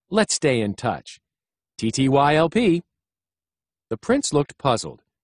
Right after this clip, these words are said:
and was unsure of how to reply. "It means, 'Talk to you later, prince,'" Cinderella explained. "T T Y L C," the prince replied as he waved to Cinderella and rode away.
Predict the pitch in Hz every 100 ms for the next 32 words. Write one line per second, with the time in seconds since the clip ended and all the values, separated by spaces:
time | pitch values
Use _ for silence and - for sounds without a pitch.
0 | _ 117 139 139 151 160 151 - 226 123
1 | 101 - 107 - 113 123 190 151 71 -
2 | _ _ _ _ _ _ _ _ _ 120
3 | 104 135 175 143 104 98 - _ - 156
4 | 156 - 139 113 110 165 151 78 - 90
5 | 82 - - _ _ - - 117 101 101
6 | 95 92 90 - 104 85 78 90 _ _
7 | _ _ _ _ _ _ _ _ _ -
8 | 117 113 127 120 120 120 123 123 131 127
9 | - 202 135 139 _ _ _ - 107 135
10 | 113 117 98 139 135 92 80 _ _ _
11 | 104 101 90 95 135 165 180 160 - 165
12 | - 151 139 117 110 107 107 _ _ _
13 | 127 113 92 92 110 104 80 67